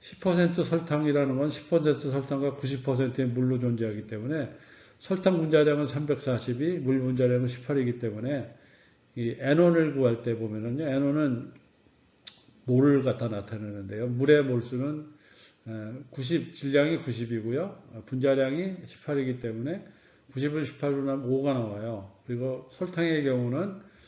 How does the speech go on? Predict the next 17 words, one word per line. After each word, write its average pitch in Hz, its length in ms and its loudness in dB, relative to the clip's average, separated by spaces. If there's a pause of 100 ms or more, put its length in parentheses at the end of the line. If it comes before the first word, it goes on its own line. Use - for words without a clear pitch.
(320)
어, 117 80 -14
십 - 220 -10
퍼센트인데, 139 840 -2 (800)
에, 107 260 -14
질량이 143 440 0
삼백사십이기 127 800 -4
때문에 123 140 -6
십을 175 300 -4
삼백사십이로 131 800 -2
나누면 123 480 -4 (400)
영점영 131 640 -2
이구가 127 360 2
나오거든요. 110 460 -6
그래서 131 180 -4
수분 190 220 0
활성도는 151 680 2 (400)
오를 156 560 2